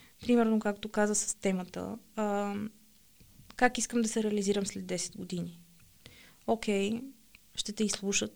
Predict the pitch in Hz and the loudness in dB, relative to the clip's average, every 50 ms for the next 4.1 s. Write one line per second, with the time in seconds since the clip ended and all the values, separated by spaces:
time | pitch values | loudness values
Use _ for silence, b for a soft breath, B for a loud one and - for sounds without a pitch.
0 | - 240 233 226 226 226 226 220 220 220 - - 220 233 226 226 - - 233 226 | -2 0 2 4 4 4 4 2 2 0 -2 -2 0 0 0 -2 -4 -6 -4 -4
1 | 226 220 233 262 - - - 220 202 226 220 214 214 - - - - - - - | -4 -4 -6 -8 -10 -6 -4 -2 0 2 2 0 0 -6 -12 -18 -20 -20 -20 -20
2 | - - - - - - - - - - - - - - - - - - 381 302 | -20 -20 -20 -20 -20 -20 -20 -20 -20 -20 -20 -20 -10 -2 0 2 4 4 4 4
3 | 302 285 254 - - 247 254 269 285 - 254 226 214 214 208 196 190 185 190 202 | 4 2 2 2 4 4 4 4 2 -2 -2 -2 0 2 2 2 2 0 -2 -4
4 | 202 | -10